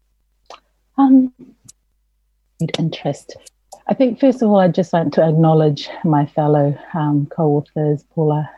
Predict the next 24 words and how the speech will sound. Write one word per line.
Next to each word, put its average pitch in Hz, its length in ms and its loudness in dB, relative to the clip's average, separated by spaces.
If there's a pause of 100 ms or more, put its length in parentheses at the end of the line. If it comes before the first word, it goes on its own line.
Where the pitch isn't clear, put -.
(140)
um, 147 380 -4 (100)
Damien 165 300 0
Skinner 165 300 -2
and 156 140 -2
Carl 156 180 -4
Chittum. 226 400 0 (760)
Um, 156 500 2
and 185 200 4
also 180 260 2
we 165 100 0
had, 160 200 0 (420)
um, 151 380 -2 (280)
Rigel 160 540 0
Sorzano, 151 720 -2
who 151 100 -4
played 156 300 -6
a 156 200 -6 (120)
really 160 280 2
big 151 260 -2
part 160 280 -4 (100)
in 156 300 -2
the 156 100 0
research - 720 -4 (440)
side, 151 520 -2